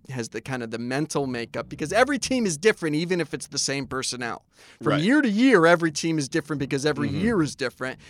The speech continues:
Speaker 1: Every guy's in a different mental place than he was the year before. If they think, if the Red Sox think, if the players think that things are going to just come to them because they won last year, they're, I think they're sorely mistaken.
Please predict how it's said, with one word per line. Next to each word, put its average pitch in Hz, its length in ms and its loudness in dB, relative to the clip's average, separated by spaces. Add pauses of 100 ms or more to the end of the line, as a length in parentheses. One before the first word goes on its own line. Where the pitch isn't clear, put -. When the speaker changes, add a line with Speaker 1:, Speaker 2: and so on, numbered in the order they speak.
(100)
Speaker 1:
Every 180 240 2
guy's 175 400 4
in 160 80 0
a 151 60 2
different 151 440 -2
mental 151 460 0
place 151 460 -2
than 143 140 -4
he 139 80 -4
was 135 320 -4
the 143 100 -8
year 120 220 -6
before. 117 640 -2 (1000)
If 170 160 -2
they 254 200 8
think, 240 260 -2
if - 120 -6
the 151 100 -4
Red 226 240 4
Sox 240 380 2
think, 156 300 -4
if - 120 -16
the 120 60 -6
players 226 480 0
think 170 200 -4
that - 180 -10
things 165 280 -2
are 156 60 0
going 151 260 -2
to 127 80 -10
just 127 260 -8
come 185 280 0
to 139 100 -6
them 127 180 -4
because 120 240 -6
they 135 100 -4
won 127 280 -4
last 160 340 -2
year, 127 120 -6
they're, 117 140 -10
I 127 60 -4
think 208 240 -6
they're 170 100 -2
sorely 143 380 -2
mistaken. 107 800 -4